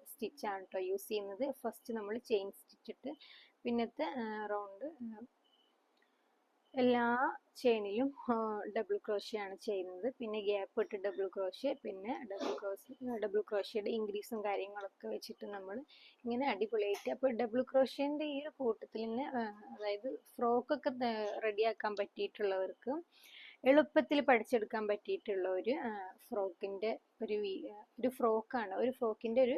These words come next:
ഏഹ്, ട്യൂട്ടോറിയൽ തന്നെ ആവും ട്ടോ ഈ ഒരു, ഈ ഒരു ഫ്രോക്ക് സ്റ്റിച്ച് ചെയ്യണ പഠിക്കാൻ. അപ്പൊ ഞാനിപ്പോ, ഏഹ്, ഇത്രയും ലെവലിൽ എത്തിയിട്ടുണ്ട് ട്ടോ. നമുക്കിതില്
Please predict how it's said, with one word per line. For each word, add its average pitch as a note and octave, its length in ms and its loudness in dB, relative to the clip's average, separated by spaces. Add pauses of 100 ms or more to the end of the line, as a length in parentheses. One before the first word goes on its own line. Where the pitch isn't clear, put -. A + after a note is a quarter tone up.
ഏഹ്, A3+ 260 -2
ട്യൂട്ടോറിയൽ A3 480 2
തന്നെ B3 160 2
ആവും F#3+ 180 -4
ട്ടോ F#3+ 200 -2
ഈ G3 160 -4
ഒരു, G#3+ 180 4 (1300)
ഈ A3+ 120 0
ഒരു A3+ 140 6
ഫ്രോക്ക് A#3 520 4
സ്റ്റിച്ച് B3 300 -2
ചെയ്യണ A3+ 240 0 (160)
പഠിക്കാൻ. A3 520 -8 (100)
അപ്പൊ B3 220 -10
ഞാനിപ്പോ, A3 560 -2 (220)
ഏഹ്, G#3 240 -4
ഇത്രയും A3+ 440 0
ലെവലിൽ G3 400 0
എത്തിയിട്ടുണ്ട് F#3 600 -6
ട്ടോ. F#3 180 -4 (340)
നമുക്കിതില് A#3 640 0